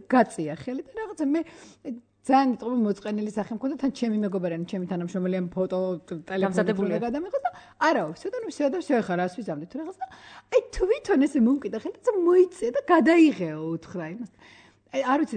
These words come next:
Speaker 1: ჭყვიალა კაბა რომ მეცო მიიქცია ყურადღება თუ რა, ნუ, დათუნა სულიკაშვილს მადლობა, იმიტომ რომ დათუნას კაბა მეცო და ძალიან იღბლიანი აღმოჩნდა.
Speaker 2: კარგი
Speaker 1: აი,
Speaker 2: ხელი აქვს, ესე იგი.
Speaker 1: მართლა არ მახსოვს, აი, ეს რა იყო, აი, თვითონ ინდ-, მ,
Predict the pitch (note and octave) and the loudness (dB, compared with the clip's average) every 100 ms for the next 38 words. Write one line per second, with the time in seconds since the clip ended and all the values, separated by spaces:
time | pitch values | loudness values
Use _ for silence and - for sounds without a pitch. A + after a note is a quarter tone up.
0 | F3 - - G#3 G#3 A3 G#3+ G#3 F#3 G3+ | -8 -8 -4 0 4 6 4 2 0 0
1 | F#3+ F#3+ G3+ G3+ G3 C#4+ D#4+ A#3+ - G3 | 0 -2 2 4 8 8 8 6 4 2
2 | G#3 G3+ G#3 G3 D#3+ F#3 G#3 A3 G3 G3 | 0 0 -2 -2 -2 -2 0 0 -2 0
3 | A3+ F#3+ F3+ F3 F#3+ G3+ F#3 F3 G3+ F#3+ | -2 -2 -4 -4 -6 -6 -2 0 2 2
4 | D#3 D3 D3+ D#3+ E3+ - D#3 D#3+ D#3+ G3+ | 0 -2 -4 -2 -2 -2 -4 -2 -4 -4
5 | A3 G3 F#3 F#3 F3 F#3 F#3 F3+ E3+ C#3+ | -2 2 4 4 4 4 4 4 2 0
6 | C#3 - - - - - - - - - | -6 -8 -14 -14 -18 -20 -20 -20 -20 -6
7 | F3+ F3 - F#3+ E3 F3 E3 - G3+ G3+ | 0 2 2 0 -2 -6 -10 2 6 8
8 | C4 F#4+ - F4+ C#4 F#3 E3 D#3 F3+ D#3+ | 8 8 4 4 4 2 0 0 -4 2
9 | F#3 F3 E3 E3 G#3 G#3+ - F3+ F3 A#3 | 2 2 0 4 6 6 4 0 0 -2
10 | - A#3+ G3+ F#3+ F#3+ F#3+ F3 F3+ E3 D#3+ | 2 4 4 2 0 -2 -4 -6 -4 -4